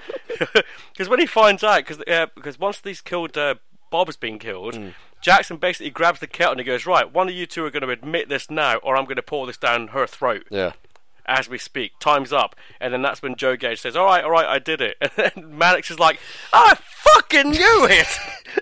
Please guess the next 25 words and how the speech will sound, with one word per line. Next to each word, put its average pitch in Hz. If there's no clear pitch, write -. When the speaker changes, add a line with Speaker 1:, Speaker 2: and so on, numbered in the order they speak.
Speaker 2:
He 151
goes 156
mental. 127
It's -
so -
good. -
Speaker 1:
Yeah. 131
Speaker 2:
It's 117
the 123
best 139
reaction. 127
Speaker 1:
But 156
it's 151
then 170
at 143
this 190
point 165
that 139
the 120
camera 147
then 135
goes 131
below 147
the 135
floorbo-, 117